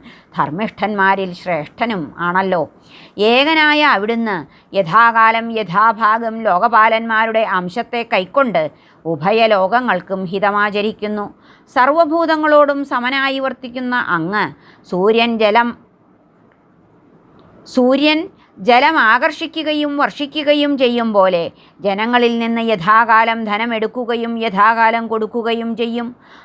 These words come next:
ആർത്തന്മാരോടും അക്രമികളോടും അങ്ങ്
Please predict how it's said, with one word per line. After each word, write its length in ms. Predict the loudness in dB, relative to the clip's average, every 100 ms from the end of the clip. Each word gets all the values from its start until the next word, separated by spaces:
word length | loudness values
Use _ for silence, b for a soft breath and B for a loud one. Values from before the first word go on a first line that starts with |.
| B
ആർത്തന്മാരോടും 1000 | 2 2 0 0 2 2 2 0 -4 -6
അക്രമികളോടും 920 | -6 -2 0 0 0 0 2 0 -2 -4
അങ്ങ് 460 | -4 -4 -2 -4 -6